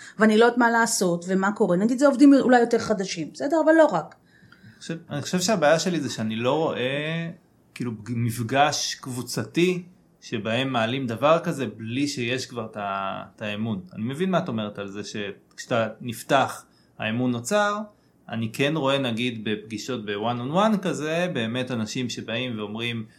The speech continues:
Speaker 2: "אני אוהב ככה, אני אוהב ככה", דברים כאלה.
Speaker 1: עליך. אבל אני מדברת
Speaker 2: כן.
Speaker 1: ברמה של הצוות, אני, אתה יודע, זה מה שאני עושה.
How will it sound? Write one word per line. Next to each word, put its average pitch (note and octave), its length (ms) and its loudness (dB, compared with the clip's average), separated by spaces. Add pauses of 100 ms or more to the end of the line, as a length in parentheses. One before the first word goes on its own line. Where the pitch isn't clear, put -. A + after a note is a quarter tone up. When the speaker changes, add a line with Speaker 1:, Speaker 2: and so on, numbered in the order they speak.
(160)
Speaker 2:
"אני B2 200 -4
אוהב B2 240 -2
ככה, E3+ 420 2
אני A#2+ 180 -6
אוהב B2+ 100 -8
ככה", D#3 460 -2
דברים A2 340 -8
כאלה. - 300 -16 (440)
Speaker 1:
עליך. A3 400 0 (400)
אבל G3 160 -4
אני G3+ 100 -4
מדברת A#3+ 360 2
Speaker 2:
כן. G3 80 -4
Speaker 1:
ברמה G#3+ 380 4
של B3 200 2
הצוות, G#3+ 760 0 (480)
אני, A#3 200 4 (200)
אתה G#3 160 0
יודע, G#3+ 140 4
זה F#3+ 120 2
מה A#3 100 4
שאני A#3 240 4
עושה. A3 220 6